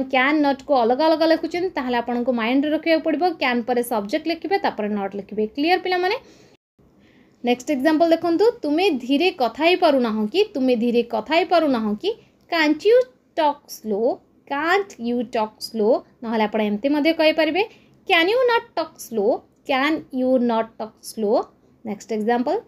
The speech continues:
"ତୁମେ ଏହାକୁ କରିପାରିବନି କି? ତୁମେ ଏହାକୁ କରିପାରିବନି କି? Can't you do this? Can't you do this?" Or you can say, "Can you not do this?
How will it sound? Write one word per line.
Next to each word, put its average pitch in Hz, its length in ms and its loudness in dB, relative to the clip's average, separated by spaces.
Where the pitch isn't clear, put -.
"ତୁମେ 339 200 2
ଏହାକୁ 427 380 2
କରିପାରିବନି 269 760 2
କି? 302 180 -2
ତୁମେ 220 280 0
ଏହାକୁ 214 300 -8
କରିପାରିବନି 226 720 0
କି? 330 160 -6
Can't 370 260 2
you 415 140 4
do 233 200 -4
this? 269 260 4
Can't 294 420 -2
you 254 180 -2
do 226 180 -4
this?" 277 220 4
Or 254 120 2
you 247 140 2
can 262 220 0
say, 302 220 2
"Can 359 400 2
you 277 280 0
not 233 320 2
do 202 140 0
this? 254 240 2